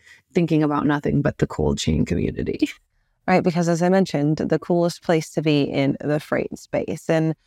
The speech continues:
Speaker 2: we've got another good segment today highlighting your episode that's coming up later on this afternoon. And we are bringing back a repeat guest this week and talking about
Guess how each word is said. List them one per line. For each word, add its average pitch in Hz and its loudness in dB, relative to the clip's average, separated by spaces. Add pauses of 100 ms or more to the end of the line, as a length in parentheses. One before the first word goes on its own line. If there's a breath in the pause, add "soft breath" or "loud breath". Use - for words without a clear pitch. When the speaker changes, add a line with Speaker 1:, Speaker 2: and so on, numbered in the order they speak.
(120)
Speaker 2:
we've 220 2
got 254 4
another 247 6
good 208 4
segment 190 2
today 175 2
highlighting 170 4
your 170 2
episode 170 0
that's - 0
coming 160 2
up 151 -2
later 151 2
on 143 2
this 143 -2
afternoon. 147 2 (280)
And 208 4
we 214 4
are 202 4
bringing 262 4
back 285 4
a 233 4
repeat 214 2
guest 202 2
this 151 -4
week 151 0
and 160 2
talking 208 2
about 196 2